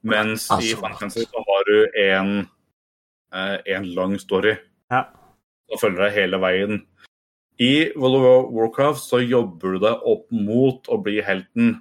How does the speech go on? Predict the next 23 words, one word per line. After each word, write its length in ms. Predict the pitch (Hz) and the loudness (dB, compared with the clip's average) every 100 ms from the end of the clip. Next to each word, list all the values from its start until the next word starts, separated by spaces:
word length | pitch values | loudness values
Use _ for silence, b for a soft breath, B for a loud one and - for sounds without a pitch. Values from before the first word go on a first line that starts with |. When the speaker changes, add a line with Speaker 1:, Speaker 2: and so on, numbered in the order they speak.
| 117 | -10
Speaker 1:
Du 80 | |
starter 440 | 104 - - - 98 | -8 0 0 0 -8
ikke 120 | 110 | -8
som 320 | - 101 107 | -6 -4 -2
helten. 520 | 98 95 - 127 120 - _ _ _ _ _ _ _ _ _ _ _ - | -2 -6 -4 -2 -2 -4 _ _ _ _ _ _ _ _ _ _ _ -6
Men 180 | 117 | -2
det 120 | 113 113 | 0 2
gjør 160 | 107 | 4
du 80 | 107 | 2
i 40 | 107 | 2
Final 240 | 101 95 | 0 -4
Fantasy 260 | 101 95 107 | -6 -8 -6
fjorten. 420 | 110 - 117 117 - - - | -6 -4 0 -2 -2 -18 -4
Speaker 2:
Ah. 260 | 127 131 | 0 2
Speaker 1:
Fra 340 | 139 135 110 127 | 2 2 0 -2
sekund 480 | - 123 _ - _ - | -4 -8 _ -20 _ -12
du 60 | 117 | -4
starter, 600 | 123 101 - - 131 127 | 0 0 0 0 0 -2
så 240 | - 113 | -4 -2
er 140 | 98 95 | -2 -4
du 220 | 95 95 | -4 -4
helten. 460 | 90 90 - 110 107 _ _ - | -4 -6 -6 -6 -8 _ _ -8
Speaker 2:
Ah. 720 | 117 127 139 143 123 117 - | -2 0 2 0 0 -4 -14